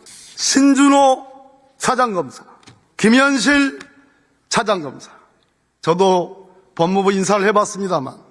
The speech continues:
마약 강력부장이 이렇게 연쇄적으로 대를 이어서 차장검사로 승진한 일은 정말로 흔하지 않은 일입니다. 검찰은 이 사건의 초기 입건과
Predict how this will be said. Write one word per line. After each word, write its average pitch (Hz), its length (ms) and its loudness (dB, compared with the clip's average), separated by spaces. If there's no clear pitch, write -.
마약 208 420 0
강력부장이 254 880 -2
이렇게 208 320 4
연쇄적으로 240 920 2
대를 254 360 2
이어서 262 440 0
차장검사로 190 840 -2
승진한 247 560 0
일은 254 380 0
정말로 143 520 0
흔하지 143 720 -4
않은 143 220 0
일입니다. 117 240 -10
검찰은 247 680 -2
이 285 300 4
사건의 277 580 -2
초기 254 400 2
입건과 240 720 -2